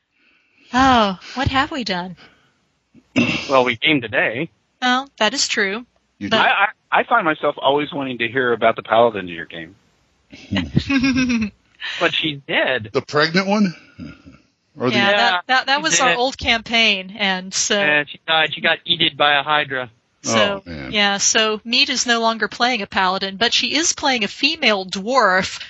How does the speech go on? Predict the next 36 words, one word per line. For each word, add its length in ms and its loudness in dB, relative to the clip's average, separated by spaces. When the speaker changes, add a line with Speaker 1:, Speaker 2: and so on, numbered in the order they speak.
Speaker 1:
who 480 -4
is 200 2
Speaker 2:
Belly 200 2
dancer. 540 -2
Speaker 1:
Yeah, 380 4
female 540 0
dwarven 480 -4
belly 300 0
dancer. 640 -2
Speaker 4:
<laughs> 320 -14
I 640 2
love 320 4
this 180 -16
woman. 400 -8
I 120 0
love 240 0
her. 140 -8
Speaker 1:
She, 320 0
yeah, 240 0
her 180 0
characters 600 -2
are 140 2
always, 680 2
you 120 -4
know, 360 0
they 160 2
are 120 2
never 320 0
boring. 640 -4
I 180 0
will 140 -6
tell 240 -2
you 140 -6
that. 380 0
<laughs> 140 -14
And 500 -2